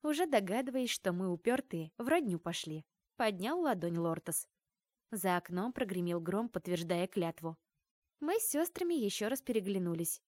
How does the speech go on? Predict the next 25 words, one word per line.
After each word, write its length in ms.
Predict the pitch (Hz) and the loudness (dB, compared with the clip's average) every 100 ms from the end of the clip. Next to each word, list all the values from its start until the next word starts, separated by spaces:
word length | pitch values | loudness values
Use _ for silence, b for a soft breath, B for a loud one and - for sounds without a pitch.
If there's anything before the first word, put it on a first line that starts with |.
| - | -6
и 140 | 226 | -4
все 220 | 220 269 | 0 0
же 100 | 302 | 0
пошли 340 | 320 208 - 247 | 0 -4 -2 -6
к 80 | - | -2
подготовленным 880 | 202 180 170 185 202 208 190 196 - | -2 0 0 0 0 -2 -2 -4 -6
нам 280 | 170 165 165 | -4 -2 -2
местам. 460 | 170 - 160 160 - _ _ _ _ _ _ _ _ _ _ | -2 -4 -6 -8 -14 _ _ _ _ _ _ _ _ _ _
«Поговорим, 500 | 247 202 190 185 285 | 2 4 4 4 2
значит? 440 | 254 190 185 - _ _ _ _ - | 0 0 -2 -10 _ _ _ _ -4
Ну, 340 | 254 233 370 | 2 4 4
давайте 360 | 269 170 214 - | 4 2 0 -4
поговорим». 540 | 220 190 175 160 156 - _ _ _ _ _ _ - | -6 -2 0 -2 -4 -10 _ _ _ _ _ _ -8
«Все-таки 540 | - 247 233 226 254 | -2 2 2 0 -2
нельзя 400 | 269 302 294 247 | 0 2 2 2
отпускать 460 | 185 185 - 208 175 | 2 -2 -2 -2 0
детей 400 | 190 - 233 359 | -2 -2 -2 0
в 80 | |
другие 400 | 226 196 170 190 | 0 -2 0 0
миры», 340 | 208 277 170 147 _ _ _ | 2 2 0 -4 _ _ _
совершенно 560 | - 196 196 - 220 | 0 2 2 2 0
искренне 560 | 208 - 302 - 226 180 | 0 0 -2 0 -2 -2
вздохнула 500 | 170 180 - 185 185 | -2 -4 -2 -2 0
Зарина, 480 | 175 233 196 165 160 _ _ _ - | 0 2 2 0 -4 _ _ _ -2
прапрабабушка-драконица. 1400 | 269 254 233 214 202 202 202 226 262 180 165 165 160 | 0 4 2 2 0 -2 -2 -2 0 0 0 -4 -8